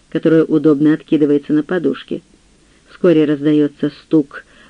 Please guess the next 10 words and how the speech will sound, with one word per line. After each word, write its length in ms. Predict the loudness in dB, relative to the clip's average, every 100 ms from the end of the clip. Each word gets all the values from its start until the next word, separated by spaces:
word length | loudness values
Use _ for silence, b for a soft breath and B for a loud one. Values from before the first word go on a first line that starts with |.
| -12
двух 360 | -4 0 -2 -2
пар 240 | -4 -2
высоких 480 | -4 -4 -6 -8 -6
каблуков 480 | -4 -2 -2 -4 -6
по 120 | -10
паркету 500 | -10 -6 -6 -6 -10
спальни. 580 | -6 0 2 2 -2 -6 b b _ _
В 100 | -2
те 140 | 0
дни 360 | 2 4 2